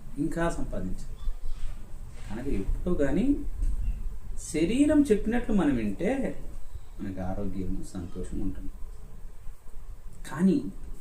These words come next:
మనసు అలా వినదు కదా, మనము మనసు చెప్పినట్లే వింటాం. ఆ రకంగా ఆ రైతు కూడా తినాలనుకుంటాడు, తాగాలనుకుంటాడు, కొంచెం విశ్రమించాలనుకుంటుంది శరీరం,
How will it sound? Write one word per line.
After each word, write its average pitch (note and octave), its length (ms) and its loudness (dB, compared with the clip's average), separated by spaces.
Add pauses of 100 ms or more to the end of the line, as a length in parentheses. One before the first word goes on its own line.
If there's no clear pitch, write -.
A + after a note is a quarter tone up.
(640)
మనసు D#3+ 280 0
అలా B2+ 180 0
వినదు A2 280 -2
కదా, F2+ 160 -6 (800)
మనము C3 200 2 (140)
మనసు F#2+ 240 0 (100)
చెప్పినట్లే F#3 540 2
వింటాం. - 280 -4 (1200)
ఆ C#3 40 4 (100)
రకంగా F#3+ 480 6 (1040)
ఆ A#2 40 -4 (120)
రైతు - 220 2 (100)
కూడా A2+ 220 4 (1200)
తినాలనుకుంటాడు, F#3+ 960 6 (320)
తాగాలనుకుంటాడు, B2+ 960 0 (120)
కొంచెం F#3+ 240 2 (100)
విశ్రమించాలనుకుంటుంది F3+ 1120 2 (460)
శరీరం, D3 360 4